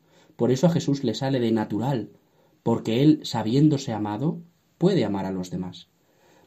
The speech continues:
Nosotros necesitamos volver a este amor primero, a esta entrega, a este ofrecimiento de nuestra vida al Padre, como diciendo: "Señor, queremos vivir como tú vives, queremos entregar nuestra vida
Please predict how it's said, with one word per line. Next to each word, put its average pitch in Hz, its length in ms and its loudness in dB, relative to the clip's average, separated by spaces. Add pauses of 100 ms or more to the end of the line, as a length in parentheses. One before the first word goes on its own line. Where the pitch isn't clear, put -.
(140)
Nosotros 143 500 2
necesitamos 131 720 -2
volver 117 480 0
a 120 80 -2
este 120 260 -6
amor 110 280 -6
primero, 107 480 -4 (420)
a 117 160 -2
esta 139 480 -2 (280)
entrega, 135 840 0 (540)
a 107 140 -4
este 120 220 -2
ofrecimiento 139 720 0
de 117 100 0
nuestra 117 340 -2
vida 127 200 -2
al 117 120 -4
Padre, 143 320 -2
como 127 200 -2
diciendo: 117 520 -2 (520)
"Señor, 120 540 -2 (1120)
queremos 131 460 4
vivir 113 300 -2
como 107 260 -4
tú 123 160 0
vives, 107 480 -4 (480)
queremos 139 400 2
entregar 139 440 0
nuestra 135 360 -2
vida 170 380 2